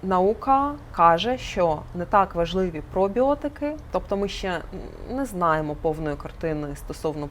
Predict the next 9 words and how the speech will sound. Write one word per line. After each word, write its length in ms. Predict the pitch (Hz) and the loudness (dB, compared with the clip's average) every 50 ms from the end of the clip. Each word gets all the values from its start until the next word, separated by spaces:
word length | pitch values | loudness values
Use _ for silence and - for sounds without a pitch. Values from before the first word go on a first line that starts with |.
| - | -4
пробіотик-, 500 | - 175 196 208 233 262 277 285 - 277 - - - - - - | -2 -2 0 0 0 -2 -2 -2 -6 -10 -12 -12 -16 -16 -10 -6
про-, 140 | - 202 196 190 - - | -6 -6 -6 -6 -8 -4
пробіотиків, 680 | - 196 190 185 208 240 262 277 - 294 - - 311 302 - - - - - - - - - - - - - | -2 -2 0 0 0 -2 -2 -2 -4 -8 -10 -8 -10 -10 -10 -14 -18 -18 -18 -16 -16 -16 -18 -18 -16 -12 -8
е, 300 | - 185 185 185 175 156 - - - - - - | -6 -6 -4 -4 -6 -6 -8 -8 -12 -16 -18 -6
корисних 500 | - - 233 233 233 226 - 214 208 196 | 0 2 4 4 4 2 0 -4 -6 -4
бактерій, 640 | 185 196 190 - - - 202 190 185 185 175 180 180 - - - - - | -2 -2 -4 -4 -2 -2 0 0 0 0 -2 -6 -8 -12 -16 -18 -14 -10
які 300 | - 170 165 165 - 190 | -8 -8 -8 -6 -6 -4
ми 120 | 175 170 170 | -4 -2 -2
можемо 840 | 170 170 170 165 170 160 160 156 156 156 156 151 147 147 151 - | -2 -2 -4 -2 -4 -4 -4 -4 -4 -2 -2 -2 -4 -4 -6 -8